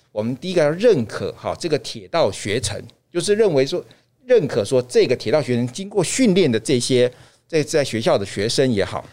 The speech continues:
社会人士去学校受的这个学程的训练也好，我们认可说训练完以后，他这个学员呢，能够达到一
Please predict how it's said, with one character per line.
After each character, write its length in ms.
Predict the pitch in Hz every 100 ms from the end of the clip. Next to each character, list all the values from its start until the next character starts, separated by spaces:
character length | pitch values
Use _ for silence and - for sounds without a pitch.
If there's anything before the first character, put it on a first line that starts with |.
| _ _ _ _ _ _ _ _ _ -
社 200 | 170 165
会 80 |
人 120 | 107 117
士 120 | 143
去 160 | - 131
学 160 | -
校 240 | 110 143 87 -
受 240 | - 120
的 100 | 95
这 120 | 95 110
个 80 |
学 180 | - 113
程 140 | 117 98
的 80 |
训 200 | 113 123
练 160 | 117 87
也 120 | 82
好， 200 | - 85 - - _ _ -
我 100 | 123
们 160 | 139
认 220 | 175 240 147
可 140 | 101
说 160 | 127 117
训 260 | - 220
练 120 | 190 107
完 180 | 120
以 80 | 117
后， 180 | 117 85 -
他 420 | _ 160 160 156 - _ -
这 160 | 202
个 80 | 120
学 220 | - 110
员 180 | 113 101
呢， 120 | 104 113
能 140 | 113 143
够 140 | 147
达 240 | - 110
到 260 | - 139 -
一 100 | -